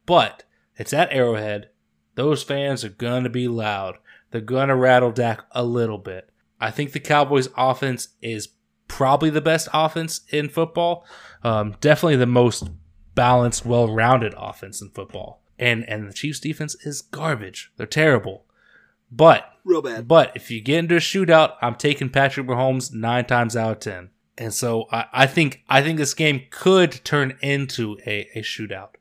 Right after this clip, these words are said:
Speaker 1: So I've got that feeling, man.
Speaker 2: I don't
Speaker 1: I'm rolling with the Chiefs.
Speaker 2: I don't see this game turn into a shootout.
Speaker 1: I think
Speaker 2: I
Speaker 1: it
Speaker 2: mean,
Speaker 1: could. I
Speaker 2: if,
Speaker 1: think it could.
Speaker 2: if you give, if you, what grade would you give the Cowboys offense? Like a, like a A, B, C, D. You give it a plus, minus,
Speaker 1: Uh, the
Speaker 2: one.
Speaker 1: Cowboys offense,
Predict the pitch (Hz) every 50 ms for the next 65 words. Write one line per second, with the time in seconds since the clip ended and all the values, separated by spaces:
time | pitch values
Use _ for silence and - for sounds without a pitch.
0 | _ _ - - 135 139 160 165 165 214 214 214 233 233 220 - - 233 247 247
1 | 233 196 185 185 196 208 208 185 - 170 165 165 175 185 202 202 196 196 208 202
2 | - 180 - - - 196 226 233 170 110 - - 269 381 339 - - 320 311 302
3 | 339 - - 311 285 285 269 - 294 285 311 285 - - 285 277 262 - - 254
4 | 285 339 330 247 160 - - - 127 156 160 190 220 220 226 208 202 214 220 240
5 | 262 240 180 123 113 - _ - 135 151 156 202 208 208 196 190 - 190 190 175
6 | 123 101 - - _ 339 370 - 208 240 226 196 247 262 262 233 220 - _ _
7 | _ _ _ _ _ - 202 208 - 226 233 214 190 214 254 254 196 208 226 226
8 | 226 196 202 208 175 185 190 170 196 175 170 175 - 190 180 175 175 160 165 160
9 | 156 151 131 127 - 123 107 - - - - - _ _ _ _ _ _ - 160
10 | 151 170 156 147 135 - 156 165 147 156 147 160 170 165 160 175 165 - - 170
11 | 156 143 143 127 107 - _ _ _ _ _ _ _ _ _ _ _ _ - 147
12 | 151 151 147 160 151 139 - - 147 131 123 - - 123 120 120 143 147 151 151
13 | 147 135 131 - 160 160 160 151 151 139 127 127 120 127 147 156 - 226 233 233
14 | 202 - - - -